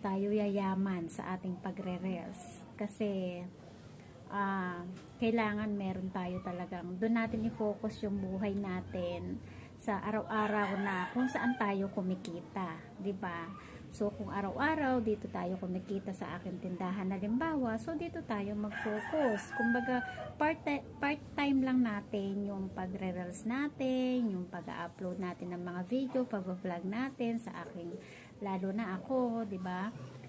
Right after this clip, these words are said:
So, ultimo yung aking YouTube channel. Kung dati-rati, nakakapag-upload pa ako ng araw, araw-araw. So, syempre, dahil may mga problema rin tayo na dumarating sa buhay, hindi natin yan magagawa lahat,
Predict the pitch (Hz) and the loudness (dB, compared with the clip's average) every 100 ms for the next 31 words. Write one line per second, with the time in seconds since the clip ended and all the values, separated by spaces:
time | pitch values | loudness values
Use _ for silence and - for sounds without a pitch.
0 | - - 208 196 - 214 226 220 214 208 | -12 -4 -2 -2 -2 0 2 2 2 2
1 | 175 190 214 196 190 - 196 - 254 262 | 0 0 0 2 0 0 -4 0 0 4
2 | 247 233 226 220 220 - 220 208 202 208 | 4 4 4 2 0 2 2 2 2 2
3 | 202 - 220 220 202 190 190 - 175 185 | 4 2 4 4 2 0 -2 -6 -2 -2
4 | - 196 185 185 185 185 185 185 170 165 | 0 0 0 0 0 0 0 -2 -2 -4
5 | 175 160 - - - - 208 226 226 208 | -4 -4 -8 -16 -14 -8 0 2 2 4
6 | 208 226 208 196 202 - 202 196 196 277 | 4 4 2 2 0 -2 0 0 0 0
7 | 294 269 220 196 190 190 190 190 185 180 | 0 0 0 0 0 0 0 0 0 -2
8 | 190 185 180 180 185 185 180 190 180 190 | -4 -4 -2 0 0 -2 -4 -2 0 4
9 | 220 208 190 180 175 - - - - 269 | 4 4 2 0 -2 -2 0 0 2 4
10 | 277 269 - 254 277 233 262 302 269 262 | 4 2 0 0 0 2 4 2 2 0
11 | 240 233 233 240 226 214 202 185 185 185 | 2 2 2 4 2 0 -2 -2 -2 -2
12 | 180 175 170 165 160 170 170 180 220 254 | -2 -4 -4 -6 -4 -4 -4 -2 -4 -2
13 | 302 | -2